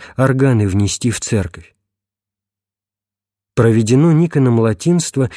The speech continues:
и в самый символ веры. Никон приказал вместо «несть конца» читать по-униатски «не будет конца».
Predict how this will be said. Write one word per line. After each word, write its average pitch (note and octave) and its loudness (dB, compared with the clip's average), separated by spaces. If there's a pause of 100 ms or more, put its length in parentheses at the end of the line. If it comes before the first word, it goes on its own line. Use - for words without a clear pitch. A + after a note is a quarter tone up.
(100)
и D3 2
в - -2
самый C3+ 0
символ C3+ 2
веры. A2 -4 (520)
Никон A#2+ 2
приказал A#2+ 0
вместо A#2 0 (240)
«несть A#2+ 2
конца» G#2+ 0 (200)
читать C3+ 0
по-униатски B2+ 0 (200)
«не A#2 4
будет A#2+ 0
конца». A2+ -4